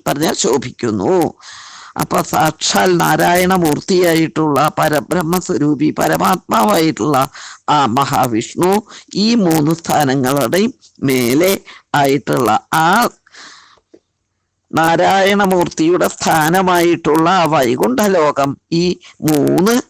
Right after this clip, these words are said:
സ്ഥാനങ്ങളുടെ മേലെയായിട്ട് ശോഭിക്കുന്നു എന്നാണ് പറഞ്ഞത്. പിന്നെ തത്ര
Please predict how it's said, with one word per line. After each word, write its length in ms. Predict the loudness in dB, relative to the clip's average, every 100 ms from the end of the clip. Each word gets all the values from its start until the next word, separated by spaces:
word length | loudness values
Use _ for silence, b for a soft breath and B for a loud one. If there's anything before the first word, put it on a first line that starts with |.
| B B
സ്ഥാനങ്ങളുടെ 1080 | -12 -2 0 2 0 0 0 0 0 0 0 0
മേലെയായിട്ട് 960 | 0 0 2 2 2 2 2 0 -2 -4
ശോഭിക്കുന്നു 1040 | -4 -6 -10 -6 -4 -2 2 2 2 -2 -6 -6
എന്നാണ് 520 | -2 0 0 0 -2 -4 _ _ _
പറഞ്ഞത്. 460 | -6 -6 -8 -10 -10 -16 B B -12
പിന്നെ 520 | -10 -8 -4 -4 -4 -8 _ _ _ -20 B B B -2
തത്ര 560 | 0 -2 _ -6 -2